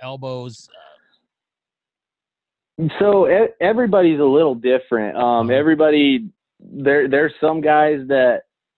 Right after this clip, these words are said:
Speaker 2: they like to wear everything pos-, that could possibly protect them, and there's
Speaker 1: Mm-hmm.
Speaker 2: some guys that,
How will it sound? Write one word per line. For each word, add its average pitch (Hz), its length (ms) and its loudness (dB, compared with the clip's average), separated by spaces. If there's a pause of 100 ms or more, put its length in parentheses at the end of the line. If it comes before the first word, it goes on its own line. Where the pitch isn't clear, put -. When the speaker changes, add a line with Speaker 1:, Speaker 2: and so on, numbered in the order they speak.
Speaker 2:
they 143 580 0 (380)
like 139 380 -2
to 135 100 -2
wear 143 600 0
everything 143 560 -4
pos-, 135 400 -2
that 120 240 -2
could 120 200 -4
possibly 139 480 -2
protect 143 460 -2
them, 156 220 0
and 123 120 0
there's 127 180 -2
Speaker 1:
Mm-hmm. 98 80 -18
Speaker 2:
some 139 220 0
guys 135 460 2
that, 120 320 2